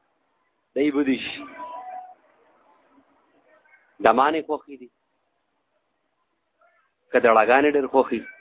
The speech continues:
بېګانۍ خبره ده. زموږ د مع-، مردان محلې ځوانان په دې اخوا ګلۍ کې دغلته چېرته واده و.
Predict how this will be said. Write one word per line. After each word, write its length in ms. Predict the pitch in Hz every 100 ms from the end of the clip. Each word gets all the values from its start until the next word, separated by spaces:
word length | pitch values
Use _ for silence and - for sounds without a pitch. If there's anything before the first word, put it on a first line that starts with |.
| _ _ _ _ _ _ _ _
بېګانۍ 420 | 117 120 123 156 170
خبره 300 | 127 113 107
ده. 120 | 98 - _ _ _ _ _ _
زموږ 220 | - 156 165
د 40 |
مع-، 320 | 147 135 147 - - 127
مردان 400 | 131 131 165 165
محلې 460 | 139 127 127 135 117
ځوانان 400 | 123 123 131 131 98 _ _ _ _ _ _
په 60 | 110
دې 80 | 123
اخوا 320 | 151 160 143
ګلۍ 260 | 139 147 151
کې 80 |
دغلته 320 | 151 156 151 147
چېرته 240 | 139 139
واده 280 | 135 139 185
و. 100 | 214